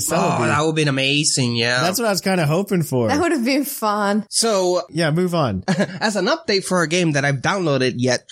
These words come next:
Speaker 1: have played yet because of anxiety, Decidueye has been announced as the next playable character for Pokemon Unite and will be released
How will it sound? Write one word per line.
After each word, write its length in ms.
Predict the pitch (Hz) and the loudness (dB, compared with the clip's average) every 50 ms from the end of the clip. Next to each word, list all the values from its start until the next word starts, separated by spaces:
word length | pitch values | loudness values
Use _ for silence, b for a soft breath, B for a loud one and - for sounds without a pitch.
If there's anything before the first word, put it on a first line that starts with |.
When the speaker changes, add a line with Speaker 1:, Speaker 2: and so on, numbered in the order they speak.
| - - - | -18 -8 -4
Speaker 1:
have 260 | 190 208 196 - - _ | -4 -4 -4 -6 -12 _
played 300 | - 202 233 220 180 139 | -4 -2 -2 -2 0 0
yet 260 | 151 156 160 147 - - | 0 0 0 -2 -2 -4
because 240 | 147 143 139 - | -2 -2 0 0
of 100 | 139 120 | 0 0
anxiety, 680 | 151 156 151 143 - - 143 123 104 98 98 117 175 220 - | 0 0 0 0 0 0 0 0 -2 -2 -2 -2 -2 0 0
Decidueye 560 | 233 233 - 320 294 208 226 220 208 208 202 | -2 0 0 0 0 0 0 0 0 0 0
has 220 | 180 196 214 202 | 0 -2 -2 -2
been 140 | 180 180 202 | 0 0 0
announced 580 | 214 196 196 190 180 165 156 151 156 151 - - - | 0 2 2 2 0 2 2 2 2 0 0 0 0
as 260 | 170 170 165 165 160 | 0 0 0 0 0
the 140 | - 180 175 | 0 0 2
next 300 | 175 165 170 - - - | 2 2 0 0 -2 -2
playable 320 | - 208 196 190 190 196 | 0 0 0 2 0 -2
character 420 | - - - 220 214 196 - - 175 | -2 -2 -2 0 0 0 -2 -2 -2
for 160 | - 180 165 - | 0 -2 -2 -2
Pokemon 400 | - 165 - 175 180 180 180 185 | -4 -4 -2 0 0 2 2 2
Unite 520 | 175 170 160 147 151 143 117 104 - - - - | 2 2 2 2 2 2 0 0 -2 -4 -2 0
and 160 | 131 120 117 | 0 2 2
will 160 | 123 139 151 | 2 0 2
be 140 | 147 170 165 | 0 0 -2
released 600 | 160 165 160 151 135 120 123 123 - - - | 0 0 0 2 2 2 2 2 0 -2 -2